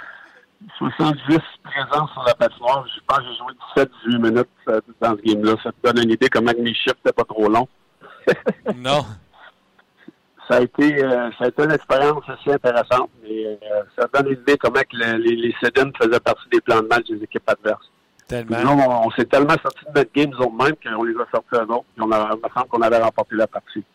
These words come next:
Speaker 2: Rap-, rap-, raconte-moi donc comment c'était de jouer, là, euh, un chiffre contre eux autres, eux qui avaient l'air de se trouver sans même se regarder.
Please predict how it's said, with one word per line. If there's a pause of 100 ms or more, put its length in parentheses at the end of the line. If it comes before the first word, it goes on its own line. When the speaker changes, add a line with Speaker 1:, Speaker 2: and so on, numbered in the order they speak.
(1040)
Speaker 2:
Rap-, (140)
rap-, (240)
raconte-moi
donc
comment
c'était
de
jouer,
là,
euh,
un
chiffre
contre
eux
autres,
eux
qui
avaient
l'air
de
se
trouver (100)
sans
même
se
regarder.